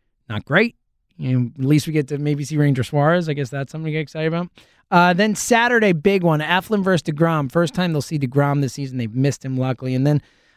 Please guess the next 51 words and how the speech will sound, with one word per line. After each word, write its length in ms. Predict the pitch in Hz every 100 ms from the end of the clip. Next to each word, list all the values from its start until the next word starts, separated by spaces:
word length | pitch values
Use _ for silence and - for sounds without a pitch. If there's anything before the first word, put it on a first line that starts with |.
| -
uh, 140 | 160 165
old 280 | 269 392 392
friend 520 | - 302 370 330 185
Jared 400 | 139 269 392 330
Eichhoff 520 | 254 415 359 208 160
going 220 | 185 180
for 80 | 156
the 80 | 165
Mets 300 | 175 165 -
on 180 | 170 156
Sunday 380 | - 165 156 147
against 300 | 139 135 120
Zach 280 | 147 135
Wheeler. 240 | 139 143 135
Wheeler 240 | 143 139
obviously 300 | 131 127 -
coming 200 | 127 135
off 100 | 127
his 120 | 123
worst 200 | 123 131
start 100 | 135
of 60 | 123
the 40 |
season, 240 | 110 135 123
so 60 |
you 60 | 139
feel 120 | 190
really 220 | 180 175
good 100 | 151
about 240 | 135 123 113
that 240 | 127 127
one. 220 | 120 107 - _ _ _ _
But, 400 | 147 135 151 151 -
um, 480 | 147 143 143 143 139 _ _ _ _ _
the 100 | 160
Mets 260 | 180 220 254
are 60 |
better. 440 | 214 202 240 123 104
The 120 | 117
Mets 200 | 160 156
pitching 360 | - 214 214 175
is 100 | 123
better. 300 | 131 117 110
The 80 |
Phillies 260 | - 180 190
are 40 |
gonna 140 | 214 208
need 220 | 202 196
to 60 | 180
show 240 | 185 180
up. 240 | 170 131